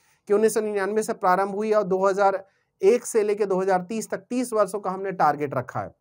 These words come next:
प्रोजेक्ट सेवेंटी फ़ाइव वगैरह सब उसी के अंदर आ जाते हैं। लेकिन यहाँ पे बात आती है हेलीकॉप्टर बनाने का भी,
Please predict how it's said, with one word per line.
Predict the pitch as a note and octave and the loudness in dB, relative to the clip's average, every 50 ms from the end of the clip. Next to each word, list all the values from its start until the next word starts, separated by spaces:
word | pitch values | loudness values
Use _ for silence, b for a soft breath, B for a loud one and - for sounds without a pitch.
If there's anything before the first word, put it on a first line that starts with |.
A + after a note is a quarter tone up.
| _ _ _ _ _ _ _ _ _ _ _ _ _ - | _ _ _ _ _ _ _ _ _ _ _ _ _ 0
प्रोजेक्ट | F#3 F#3+ F#3 G3+ F#3+ - | 0 2 2 0 -2 0
सेवेंटी | - G3+ G3 G3 G3 G3 G#3 | 0 0 0 0 -2 -2 -2
फ़ाइव | F3+ G3+ F#3+ G3 F#3+ | 0 0 0 2 0
वगैरह | G3 G3 G3+ F#3+ | 0 -2 -4 -4
सब | F3+ A3 G3+ F#3+ | -4 -6 -4 -4
उसी | F#3 F#3+ G#3+ | -6 -6 -6
के | F#3 G3 | -6 -6
अंदर | F#3 E3+ E3 D3 | -4 -2 -2 -2
आ | C#3 | -2
जाते | B2 A2+ G#2+ - - | -4 -4 -6 -8 -12
हैं। | F#2 - b b b b b b - | -16 -18 b b b b b b -4
लेकिन | G3+ G#3+ A3+ | -2 -2 0
यहाँ | G#3 G3 G3+ A3 | 0 0 0 0
पे | A#3 A#3 | 0 2
बात | G3 G3 G3 G3 G#3 | 4 4 4 4 4
आती | G3 F#3 F#3 A#3 G#3 | 0 0 -2 -4 -6
है | E3 F3+ | -4 -2
हेलीकॉप्टर | G3+ G3 F#3+ F#3 A3 G3+ - - A#3+ A3+ | -2 0 2 2 0 0 0 0 -2 0
बनाने | G#3+ G#3+ G3+ F#3+ F#3+ F#3+ | 0 -2 -2 -2 -2 -2
का | F#3 G3 F#3 | 0 0 0
भी, | F3+ F3 G#3 B3 C4 | 0 0 -4 -6 -6